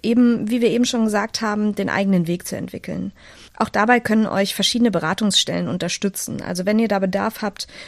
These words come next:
kommt gegebenenfalls auf uns zu oder auf andere Beratungsstellen. Das wäre gar kein Problem. Aber es, mm, können ja auch schon Sachen helfen wie Gespräche mit Freunden oder der Familie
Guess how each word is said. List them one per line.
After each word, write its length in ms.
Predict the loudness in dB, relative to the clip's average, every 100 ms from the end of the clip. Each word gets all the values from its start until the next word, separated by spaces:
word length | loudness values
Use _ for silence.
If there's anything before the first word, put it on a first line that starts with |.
| -6
kommt 320 | 0 2 0 -4
gegebenenfalls 760 | -6 -2 2 2 0 -4 -6
auf 120 | -2
uns 300 | 2 4 2
zu 300 | -2 0 0 -4 -18 -12
oder 460 | 0 2 4 2 0
auf 100 | -2
andere 300 | 0 0 0
Beratungsstellen. 800 | -2 -2 -2 -2 -2 -2 -4 -4
Das 200 | -4 -4
wäre 440 | -6 -4 -6 -6 -8 -8
gar 140 | -8 -10
kein 220 | -8 -8
Problem. 480 | -10 -10 -8 -8 -10 _ _ _ _ _ _ -20 -8
Aber 160 | 0 0
es, 220 | 0 -4
mm, 340 | -6 -8 -10 -16 _
können 220 | 2 4 4
ja 120 | 2
auch 60 |
schon 300 | 2 2 2
Sachen 260 | 2 2 2
helfen 480 | 2 0 2 0 0
wie 280 | -2 -2 -2 -8 -10
Gespräche 420 | -6 -4 -2 0 0
mit 140 | -2
Freunden 580 | 0 4 4 4 0 0
oder 200 | 0 2
der 100 | 2
Familie 720 | 2 4 4 4 2 0